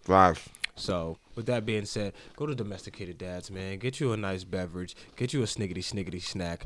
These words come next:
Speaker 2: Get you a biggity biggity burger. Get you a riggedy riggedy wrap. Oh, damn, I got bars tonight. Um, get you whatever you need at Domesticated Dads, which is on Monmouth Road in Oakhurst, New Jersey. That's Oakhurst, New Jersey. That's Monmouth Road.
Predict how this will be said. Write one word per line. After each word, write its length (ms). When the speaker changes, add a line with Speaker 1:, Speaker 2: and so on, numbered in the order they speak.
Speaker 2:
Get 160
you 140
a 60
biggity 360
biggity 300
burger. 380
Get 240
you 80
a 40
riggedy 320
riggedy 400
wrap. 320
Oh, 140
damn, 260
I 60
got 180
bars 280
tonight. 360
Um, 260
get 180
you 60
whatever 320
you 120
need 260
at 100
Domesticated 640
Dads, 360
which 180
is 200
on 340
Monmouth 380
Road 360
in 260
Oakhurst, 460
New 160
Jersey. 420
That's 300
Oakhurst, 420
New 120
Jersey. 460
That's 220
Monmouth 400
Road. 320